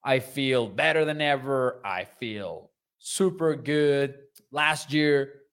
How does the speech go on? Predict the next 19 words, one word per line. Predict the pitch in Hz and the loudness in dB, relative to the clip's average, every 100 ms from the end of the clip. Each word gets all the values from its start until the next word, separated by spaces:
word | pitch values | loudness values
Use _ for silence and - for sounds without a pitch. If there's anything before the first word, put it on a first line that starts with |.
| _ _ - | _ _ 0
I | 131 | 0
was | 113 - - | 0 -6 -2
not | 147 143 | -2 2
myself," | 143 139 - 151 143 135 135 135 - _ _ _ - | 4 2 2 4 6 6 2 -4 -16 _ _ _ -2
blah, | 135 143 | 0 2
blah, | 151 143 | 4 6
blah. | 160 208 - - _ _ _ _ _ - | 8 6 4 -16 _ _ _ _ _ 4
But | 190 | 4
it's | 247 180 | 4 4
a | 233 | 4
reality | 196 226 247 226 175 156 | 6 6 6 4 2 2
that | 147 143 135 - | 2 4 2 2
Michael | 165 180 170 | 2 2 2
Gallup | 151 151 147 139 127 - _ _ _ _ _ _ - | 2 4 4 2 0 -10 _ _ _ _ _ _ -2
at | 151 139 | -2 0
this | 175 208 | 0 0
stage | - 190 185 139 | 0 0 -2 -4
last | 143 160 151 - 180 | -6 -4 -4 -8 -6
year | 254 170 131 - | -4 -2 -4 -10